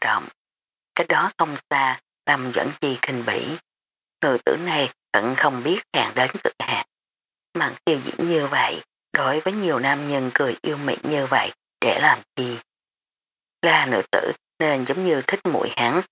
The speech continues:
hào phóng khéo, thông minh cơ trí mới được. Nếu nói thích muội hắn là chất liên trên núi cao, thanh nhã cao quý,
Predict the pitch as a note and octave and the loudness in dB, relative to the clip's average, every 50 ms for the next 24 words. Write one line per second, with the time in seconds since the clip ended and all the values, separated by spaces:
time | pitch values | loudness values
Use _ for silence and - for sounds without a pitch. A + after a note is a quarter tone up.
0 | _ _ _ - D#3+ A2+ - - A2 B2+ E3 F3 - - C#3 B2 A#2+ D3 F#3 - | _ _ _ 0 0 2 2 0 0 2 0 0 -2 -2 -2 0 2 2 0 0
1 | - _ _ _ _ _ - - D3+ D#3 D3+ D3+ C#3 C3+ C3 - - C#3+ C3+ C3 | -2 _ _ _ _ _ -2 -2 -2 0 -2 -4 -4 -2 0 0 2 2 0 0
2 | - A#2+ A2 A#2+ D3+ D#3+ D3 D#3+ F3+ E3+ D3 A#2+ G#2+ - - _ _ _ _ _ | -2 -4 -4 -4 -2 -2 -2 -2 0 -2 -2 -4 -6 -8 -12 _ _ _ _ _
3 | _ _ _ _ _ _ _ _ _ - D3+ D3+ E3 D#3+ C3 C3+ E3+ F#3 - _ | _ _ _ _ _ _ _ _ _ -2 0 0 0 2 2 2 2 2 -2 _
4 | _ - - A#3 - E3+ - - - - - A#2 C#3+ F3+ G3 F#3 F3 D#3+ D3 C3+ | _ -4 -4 -2 0 0 0 0 0 0 0 0 0 0 0 0 0 0 0 -2
5 | C3 - _ _ _ - G3 - - E3+ D#3+ D3+ C#3 B2+ D#3 D3 C3+ B2+ B2+ A#2 | -4 -6 _ _ _ -4 -4 -2 0 -2 -2 -2 0 2 2 2 2 0 -2 -4
6 | C#3+ - _ - C#3 C3+ C#3 C3 A#2+ - _ _ _ _ _ - - F#3+ F3+ D3+ | -4 -6 _ -6 -6 -4 -4 -6 -8 -10 _ _ _ _ _ -4 -2 0 0 0
7 | - - D3+ - - D#3 C#3+ C#3 C3+ C#3 C3 C3 D3 F#3 | 0 0 -2 -2 -2 0 -2 0 0 0 0 0 0 -2